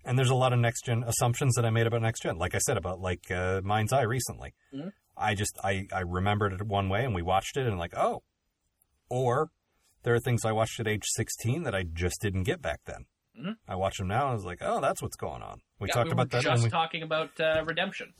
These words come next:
Speaker 1: Yeah, where I didn't care about the Klingon politics back then, but now I love it.
Speaker 2: Yeah.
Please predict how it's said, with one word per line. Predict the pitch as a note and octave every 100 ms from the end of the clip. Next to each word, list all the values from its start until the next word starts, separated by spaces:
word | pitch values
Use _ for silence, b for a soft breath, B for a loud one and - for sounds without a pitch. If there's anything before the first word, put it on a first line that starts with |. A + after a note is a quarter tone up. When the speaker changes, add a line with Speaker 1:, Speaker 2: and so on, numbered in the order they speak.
| -
Speaker 1:
Yeah, | E3+ - - _
where | C3+ A#2+ A2 G#2+ - _ _ _ -
I | A2 A#2 G#2 -
didn't | B2 A2 A2 - -
care | B2 A#2
about | A2 -
the |
Klingon | - G#2+ F#2+
politics | A#2 B2+ G#2 -
back | G#2+ F#2
then, | E3+ E3
but | G2+
now | F#2+ G2+ A2+ F#2 - _
I | F#2+
love | F2+ D3+ D3
it. | - _ _ -
Speaker 2:
Yeah. | C3+